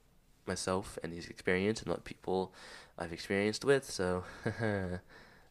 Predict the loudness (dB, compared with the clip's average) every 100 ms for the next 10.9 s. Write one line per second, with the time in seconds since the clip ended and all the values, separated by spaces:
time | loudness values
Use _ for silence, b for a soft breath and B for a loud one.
0 | -4 0 0 2 2 4 4 2 2 0
1 | 0 -2 -6 b b b b b b -20
2 | -6 -2 0 0 0 -2 -4 -8 -14 -20
3 | -20 -20 -4 2 4 2 0 2 2 2
4 | 0 2 4 4 0 -4 -8 -4 0 2
5 | 2 2 2 2 0 -2 b b b b
6 | b b b b b _ -2 2 2 2
7 | 2 2 2 2 0 -2 -4 -2 -2 -2
8 | B B B B -10 2 6 8 8 4
9 | B B B -20 _ -20 b b b b
10 | b b b b b -8 -4 0 0